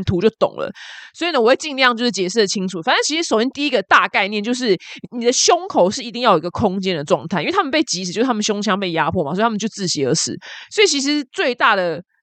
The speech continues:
大概念就是你胸口一定要有一个空间。那我们可以怎么做呢？我们可以把双手架在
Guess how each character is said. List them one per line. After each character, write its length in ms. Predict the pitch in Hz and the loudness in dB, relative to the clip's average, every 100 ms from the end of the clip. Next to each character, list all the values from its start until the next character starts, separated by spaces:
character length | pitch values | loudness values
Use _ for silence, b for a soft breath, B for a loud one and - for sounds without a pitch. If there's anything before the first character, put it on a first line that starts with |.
| _ | _
大 180 | - 240 | 2 4
概 140 | 214 214 | 4 -2
念 100 | 214 | -2
就 100 | 226 | -2
是 100 | 214 | -2
你 120 | 165 | -2
胸 300 | - 254 262 | 0 0 0
口 200 | 226 135 | -2 0
一 40 | |
定 120 | 196 | 0
要 100 | 214 | 0
有 100 | 165 | 0
一 60 | 156 | 0
个 120 | 147 | -4
空 340 | 151 208 165 165 | -4 -2 -2 -4
间。 260 | - 160 | -4 -2
那 180 | 226 240 | 0 2
我 60 | 185 | 0
们 80 | 185 | -2
可 80 | |
以 20 | - | -4
怎 100 | 185 | -4
么 100 | 170 | -4
做 200 | 226 180 | -2 0
呢？ 80 | 165 | -2
我 40 | |
们 80 | 156 | -2
可 100 | 254 | -2
以 60 | |
把 180 | 202 165 | 0 -2
双 320 | 180 277 262 | -2 -4 -4
手 220 | 320 196 160 | -2 -4 -2
架 220 | 254 214 | -2 0
在 260 | 226 180 | 0 -2